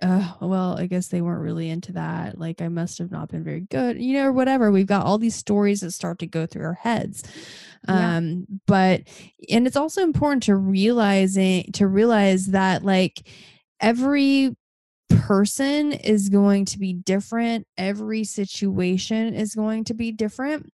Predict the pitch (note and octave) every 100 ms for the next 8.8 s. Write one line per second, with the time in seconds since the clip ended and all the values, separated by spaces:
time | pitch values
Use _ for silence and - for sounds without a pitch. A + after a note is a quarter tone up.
0 | - G#3+ G3+ G3 G#3+ G#3 G3+ G#3 G#3 -
1 | G3+ G3 B3+ C4+ - G#3 F#3+ - G3+ -
2 | G3 G#3 A#3 G3 F#3 F3+ F#3+ F3+ F3+ F3
3 | F#3 G3 F#3+ F#3+ F3+ F3 F3+ - - F3+
4 | - - E3+ G3 B3+ - F#3 - F#3+ G3
5 | D4+ - - D4 D4 E4+ G#4 - - -
6 | - - - G3+ F#3+ F#3+ - _ - -
7 | A3+ - A3+ A3+ G#3 G#3 G3+ G3 F#3+ -
8 | - - _ G3 F#3+ F#3 F3